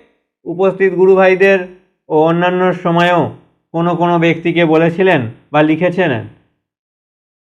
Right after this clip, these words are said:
তাকে একটা ব্রত উদযাপন করতে হবে। তবে সেই জীবন ব্রতটা কী, সেটা তাঁরা বুঝতে পারেননি।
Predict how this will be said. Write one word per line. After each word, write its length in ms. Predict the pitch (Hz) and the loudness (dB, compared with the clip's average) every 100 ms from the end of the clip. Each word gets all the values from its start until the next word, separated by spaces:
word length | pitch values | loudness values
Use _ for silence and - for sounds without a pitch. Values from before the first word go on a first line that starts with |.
| _ - | _ 2
তাকে 360 | 180 180 226 | 2 2 2
একটা 360 | 233 220 226 220 | 2 2 0 -2
ব্রত 360 | 139 160 170 | 0 -2 2
উদযাপন 680 | 202 190 147 156 151 156 147 | 4 4 4 0 0 -2 -6
করতে 320 | 135 117 - | -8 -8 -8
হবে। 300 | 113 104 98 104 _ _ _ _ _ _ _ _ | -8 -8 -10 -18 _ _ _ _ _ _ _ _
তবে 420 | 190 208 226 226 220 _ _ | 2 6 6 4 -2 _ _
সেই 320 | - 202 247 | 2 2 4
জীবন 380 | 226 247 247 240 | 0 2 0 2
ব্রতটা 400 | 240 233 233 226 | 2 2 2 0
কী, 500 | 214 220 240 190 220 - | -2 -4 -2 -2 -8 -8
সেটা 240 | 208 214 | -2 0
তাঁরা 320 | 208 160 170 | 0 0 -2
বুঝতে 360 | 175 143 - 165 | -2 -4 -4 -4
পারেননি। 580 | 139 117 120 117 98 | -2 -2 -4 -6 -10